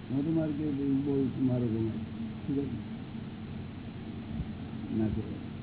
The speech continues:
શું કહે? પછી આ ઓરિજિનલ ટેપ રેકર્ડ બોલે છે. એને હું આની પર જાણતા દસતા એટલે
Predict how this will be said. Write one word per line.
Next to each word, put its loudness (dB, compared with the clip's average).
શું -
કહે? 0
પછી 6
આ 6
ઓરિજિનલ 8
ટેપ 0
રેકર્ડ -2
બોલે 0
છે. -2
એને 6
હું 8
આની 10
પર 6
જાણતા 4
દસતા 2
એટલે 4